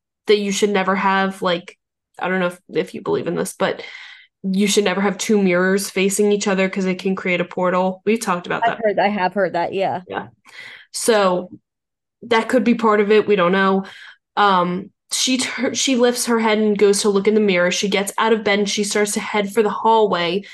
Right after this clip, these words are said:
Speaker 1: but Harry is blocking her path.
Speaker 2: Okay.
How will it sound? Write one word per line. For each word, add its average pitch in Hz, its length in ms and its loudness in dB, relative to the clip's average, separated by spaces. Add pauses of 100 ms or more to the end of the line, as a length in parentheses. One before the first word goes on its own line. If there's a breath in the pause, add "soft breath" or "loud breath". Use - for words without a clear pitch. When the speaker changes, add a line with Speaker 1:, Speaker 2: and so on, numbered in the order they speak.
(420 loud breath)
Speaker 1:
but 208 140 2
Harry 208 480 2
is 214 120 2
blocking 190 540 2
her 190 160 -4
path. 185 640 -2 (1040)
Speaker 2:
Okay. 208 400 -10